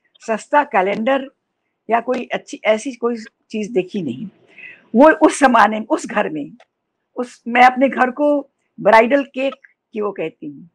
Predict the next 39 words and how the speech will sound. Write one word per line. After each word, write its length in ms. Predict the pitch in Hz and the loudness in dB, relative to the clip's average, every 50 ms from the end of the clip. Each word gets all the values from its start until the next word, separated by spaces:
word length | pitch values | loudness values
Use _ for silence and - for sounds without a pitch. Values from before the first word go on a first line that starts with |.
| _ _ _ _ _ _ | _ _ _ _ _ _
सफेद 420 | - - 226 214 - 285 277 269 220 | -8 -6 -6 -4 -2 0 0 0 2
जालियों 400 | 196 220 202 196 208 220 226 220 | 2 2 2 2 0 -4 -10 -12
से 240 | - _ - - | -14 _ -12 -10
बना 260 | - 185 190 190 190 190 | -8 -6 -6 -4 -6 -6
मेरे 220 | 185 185 180 202 | -6 -6 -8 -8
पिता 300 | 196 - - - 185 180 | -8 -10 -10 -8 -8 -8
ने 80 | 180 170 | -8 -8
बनवाया 360 | 165 160 151 156 147 151 180 | -10 -10 -8 -8 -8 -10 -10
था, 200 | - - 196 - _ _ _ _ _ _ _ _ _ - 254 | -12 -14 -16 -16 _ _ _ _ _ _ _ _ _ -10 -8
वो 120 | 254 254 | -8 -8
सब 460 | 254 - - - 330 349 381 381 381 _ _ _ _ _ _ _ _ _ _ _ _ _ _ - | -8 -6 0 4 6 6 6 4 0 _ _ _ _ _ _ _ _ _ _ _ _ _ _ -2
एक 320 | 247 285 311 302 - 226 | 0 2 0 0 -2 -4
दिन 160 | 226 247 240 | -4 -4 -2
में 140 | 233 247 240 | -2 -4 -4
समाप्त 500 | 240 - 202 190 196 196 208 - _ - | -6 -8 -6 -4 -2 -2 -2 -4 _ -14
हो 80 | 190 175 | -12 -10
गया। 300 | 143 190 202 226 277 - _ _ _ _ _ _ | -8 -6 -6 -6 -8 -10 _ _ _ _ _ _
सरकारी 480 | - 214 202 214 - 220 220 233 240 | -4 -4 -2 0 2 0 0 0 -2
नौकरी 360 | 226 208 196 190 190 214 240 | -4 -4 -4 -4 -6 -10 -8
की 100 | 214 226 | -8 -8
सारी 280 | 214 - 214 214 220 220 | -6 -4 -4 -4 -4 -4
दरियां 480 | 190 202 185 196 202 214 220 220 226 - _ _ _ _ _ _ _ _ - | -4 -4 -4 -4 -4 -4 -4 -4 -6 -8 _ _ _ _ _ _ _ _ -10
और 120 | 190 196 | -10 -8
सारे 300 | 196 - 202 196 202 214 | -6 -2 -2 0 0 -2
वो 140 | 202 202 196 | -4 -6 -8
समेटे 460 | 190 - - 190 196 202 196 233 220 | -12 -10 -10 -8 -8 -6 -4 -4 -2
जाने 280 | 196 190 180 180 190 185 | -2 -2 -4 -4 -4 -6
लगे, 240 | 180 175 180 214 208 | -8 -8 -8 -8 -10
सब 220 | - 202 - - | -8 -8 -8 -6
कुछ 160 | - 226 - | -8 -8 -4
चला 180 | 208 190 190 185 | -2 0 0 0
गया, 180 | 180 214 240 | 0 0 0
अकेली 360 | 214 - - 196 180 190 202 196 | -2 -2 -2 -6 -4 -4 -6 -6
माँ, 200 | 180 180 196 208 | -6 -6 -6 -8
हम 100 | 190 165 | -8 -8
चार 240 | - 175 165 165 | -6 -6 -6 -6
बहनें। 300 | - - 151 - 175 294 - _ _ _ _ _ _ _ _ _ _ _ _ _ _ _ _ _ _ _ _ - | -6 -8 -12 -12 -12 -14 -14 _ _ _ _ _ _ _ _ _ _ _ _ _ _ _ _ _ _ _ _ -2
उसमें 480 | 247 240 - 285 330 349 359 302 254 | -2 0 2 4 4 4 4 2 2
फिर 140 | 254 262 262 | 0 0 0